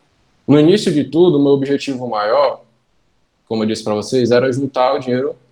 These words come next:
pro fies. E, em essência, esse objetivo de juntar o dinheiro pro fies era porque eu queria ter segurança na minha vida.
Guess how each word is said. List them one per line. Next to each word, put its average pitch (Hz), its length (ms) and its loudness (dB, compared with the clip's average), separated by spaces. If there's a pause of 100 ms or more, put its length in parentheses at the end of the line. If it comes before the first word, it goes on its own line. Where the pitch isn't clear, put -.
(140)
pro 139 140 -2
fies. - 680 -2 (880)
E, 139 140 2
em 208 220 4
essência, 160 640 0
esse 139 260 2
objetivo 123 500 0
de 117 100 -4
juntar 110 380 0
o 104 40 0
dinheiro 104 340 -2 (320)
pro 135 140 4
fies 117 680 0 (220)
era 123 140 2
porque 131 240 0
eu 139 80 2
queria 147 260 4
ter 151 100 0
segurança 143 640 2
na 139 120 0
minha 143 200 0
vida. 123 380 0